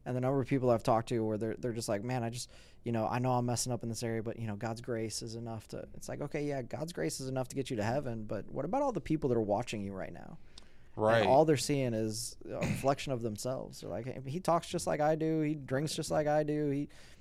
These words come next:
Speaker 1: you know, he's cheating on his wife just like I do." It,
Speaker 2: Right.
Speaker 1: there's no difference between that Christian and the world.
Speaker 2: Yeah,
Speaker 1: And
Speaker 2: and
Speaker 1: at
Speaker 2: how
Speaker 1: that
Speaker 2: many
Speaker 1: point,
Speaker 2: ti-
Speaker 1: you're just a horrible ambassador.
Speaker 2: Yeah, how many times have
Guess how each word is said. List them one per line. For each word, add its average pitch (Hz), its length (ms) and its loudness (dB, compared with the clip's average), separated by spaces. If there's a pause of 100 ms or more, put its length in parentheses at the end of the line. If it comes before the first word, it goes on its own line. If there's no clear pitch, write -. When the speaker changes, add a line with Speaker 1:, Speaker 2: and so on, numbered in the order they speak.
(180)
Speaker 1:
you 123 100 -4
know, 123 80 2
he's 127 120 2
cheating 156 260 2
on 156 60 2
his 139 120 0
wife 147 240 4
just 151 160 -2
like 147 120 0
I 147 140 4
do." 151 100 0
It, - 280 0
Speaker 2:
Right. 87 260 0 (640)
Speaker 1:
there's 131 260 0
no 143 140 4
difference 120 480 0
between 117 680 -4
that 104 220 0
Christian 113 600 -4
and 107 160 -4
the 107 60 -4
world. 117 460 -4 (320)
Speaker 2:
Yeah, 117 220 6
Speaker 1:
And - 20 6
Speaker 2:
and 92 60 6
Speaker 1:
at 98 40 4
Speaker 2:
how 117 60 4
Speaker 1:
that 127 60 6
Speaker 2:
many 107 120 4
Speaker 1:
point, - 120 2
Speaker 2:
ti- - 40 2
Speaker 1:
you're 165 80 0
just 170 100 -4
a 95 80 0
horrible 110 460 0
ambassador. 98 500 -6
Speaker 2:
Yeah, 110 160 4
how 101 80 4
many 113 140 2
times 98 320 0
have 87 240 2